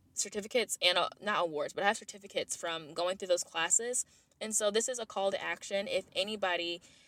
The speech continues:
in, in my circle, not in my circle, needs somebody to talk to, um, and, and wants a safe space, I never mentioned that, but I, I thought it was very essential, and something was telling me to put that on this podcast. So if you are listening to this podcast and you need somebody to speak to,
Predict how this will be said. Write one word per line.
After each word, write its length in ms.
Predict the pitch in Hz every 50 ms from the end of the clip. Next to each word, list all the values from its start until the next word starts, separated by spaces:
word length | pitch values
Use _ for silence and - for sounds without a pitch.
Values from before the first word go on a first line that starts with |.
| _ _ -
in, 180 | 190 208 226 - - - _ _ _ _ _ -
in 140 | - 202 220
my 200 | 233 214 196 185
circle, 440 | 185 - - 202 208 - 240 240 240
not 220 | 226 202 196 202
in 120 | 208 208 214
my 140 | 208 190 185
circle, 520 | 185 - 185 180 - 196 202 214 214 - - _ -
needs 240 | 190 202 226 226 -
somebody 280 | 240 226 226 202 185
to 100 | 170 -
talk 360 | - - - 165 175 180 _
to, 320 | - - 240 240 254 262 254 - - - _ _ _ - -
um, 260 | 170 185 175 170 170
and, 340 | - 180 175 - 180 196 196
and 120 | 185 175 175
wants 220 | 180 190 202 -
a 80 | - -
safe 320 | - - - 170 175 -
space, 520 | - - - - 170 185 247 269 - - - -
I 120 | 180 180
never 280 | 190 180 180 185 202 190
mentioned 400 | 185 170 165 170 - 208 208 208
that, 140 | 208 202
but 100 | 202 185
I, 200 | 180 175 175 120
I 20 | 185
thought 180 | 190 226 240
it 140 | 269 269 254
was 160 | 226 214 190
very 320 | 175 - 165 170 170 180 175
essential, 380 | 170 - 156 165 - - 190
and 100 | 180 170
something 200 | - 180 - 190
was 120 | 180 175 -
telling 240 | - 170 170 170 165
me 80 | 165
to 80 | 165 165
put 160 | - 185 -
that 120 | - 160
on 140 | 165 165 165
this 160 | 165 - 226
podcast. 560 | - - 247 240 247 - 277 269 262 269 - - _ - - _ _ _ -
So 120 | - 214 202
if 100 | 190 214
you 100 | 233 247
are 100 | 247 240
listening 300 | 226 226 - - 202 202
to 80 | - 185
this 140 | 170 175 -
podcast 520 | - 185 175 175 175 - 165 165 160 - -
and 140 | 175 175 175
you 80 | 175
need 400 | 175 175 175 175 180 180 185 185
somebody 320 | - 185 175 170 175 170 165
to 80 | -
speak 340 | - - - - - - - -
to, 300 | - 240 240 247 254